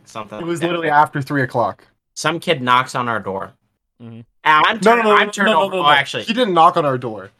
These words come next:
Speaker 1: he just came in.
Speaker 2: He just fully just walked in our door.
Speaker 1: Okay, some,
Speaker 3: Okay.
Speaker 1: some kid comes in, right? And then he just, like, slowly, awkwardly, of course, you know, as you do.
Speaker 2: No, okay, no, it was fucking, it was terrible to watch. John was facing the wall,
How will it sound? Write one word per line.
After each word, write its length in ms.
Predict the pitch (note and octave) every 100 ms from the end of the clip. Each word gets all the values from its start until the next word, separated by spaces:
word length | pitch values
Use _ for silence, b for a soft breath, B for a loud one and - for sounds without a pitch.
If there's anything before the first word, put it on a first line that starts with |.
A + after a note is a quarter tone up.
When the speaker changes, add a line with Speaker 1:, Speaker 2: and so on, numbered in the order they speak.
| _
Speaker 1:
he 100 | C3
just 120 | A#2
came 180 | - A2
in. 80 | G2
Speaker 2:
He 140 | G2+
just 160 | G3+ G3+
fully 260 | - G3+ F#3+
just 140 | C#3+
walked 320 | C3+ C3+ C#3
in 80 | C#3+
our 120 | A#2+
door. 280 | A#2 G2+ G2+ A#2
Speaker 1:
Okay, 220 | A2+ F#2
some, 220 | - D#3
Speaker 3:
Okay. 60 | D3
Speaker 1:
some 240 | - F3
kid 180 | F3+ F3
comes 240 | - C#3+ B2+
in, 160 | A#2+
right? 280 | A2 A2+ - _ _
And 140 | A#2 A#2+
then 80 | B2+
he 80 |
just, 220 | A#2 B2 -
like, 160 | A2
slowly, 580 | G2+ - B2+ B2+ B2+ A#2+ -
awkwardly, 640 | C#3+ D#3+ D3 B2+ B2 A2+ -
of 120 | G#3
course, 360 | - C3+ C3 -
you 80 |
know, 120 | B2 A#2
as 220 | A#2 A#2+
you 80 | G#2+
do. 120 | G#2+
Speaker 2:
No, 100 | - - A3+
okay, 240 | A3+ E3 F#3
no, 120 | F#3+
it 180 | F#3+ A3+
was 180 | A#3 -
fucking, 520 | - G#3+ G3+ F3+ C#3+
it 140 | G3 A#3
was 160 | D#3 -
terrible 580 | - - G3+ F#3 E3 D#3+
to 100 | C#3+
watch. 380 | B2 C3+ B2 - D#3
John 320 | C3 F3+ G#3+
was 140 | A3+ A3
facing 380 | G3 F3+ F3+ E3+
the 80 |
wall, 420 | C#3 C3 B2+ G#2+